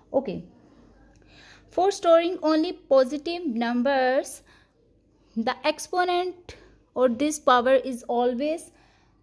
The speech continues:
bounded. So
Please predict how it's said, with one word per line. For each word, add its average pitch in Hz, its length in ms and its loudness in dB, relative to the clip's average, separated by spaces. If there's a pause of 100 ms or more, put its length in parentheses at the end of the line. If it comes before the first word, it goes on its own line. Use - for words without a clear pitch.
bounded. 214 680 -2 (3000)
So - 560 0